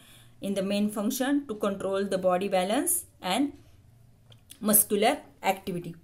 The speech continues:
Pons, pons is located in between the cerebellum. Cerebellum also, two cerebellum, right cerebellum and left cerebellum. And what is the main function of pons? It, it tra-, it connect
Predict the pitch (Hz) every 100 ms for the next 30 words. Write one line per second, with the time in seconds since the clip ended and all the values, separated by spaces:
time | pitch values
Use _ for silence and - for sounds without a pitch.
0 | _ - 285 240 175 170 - - - _
1 | 240 262 277 285 254 208 190 190 190 185
2 | 190 196 233 233 208 175 202 226 240 214
3 | 180 226 - - - - - - - -
4 | - - - - 269 233 214 180 160 175
5 | - - 220 226 233 262 277 285 277 208
6 | 185 240 240 208 185 185 175 160 - -
7 | - - 190 208 214 196 190 202 208 214
8 | - - - 180 233 - - - 226 220
9 | - 180 170 165 160 175 - - - 185
10 | 202 226 214 220 214 214 214 214 214 202
11 | 202 - - - 220 233 262 - 208 -
12 | - - - - - - _ - 214 -
13 | 233 226 226 240 - 262 247 247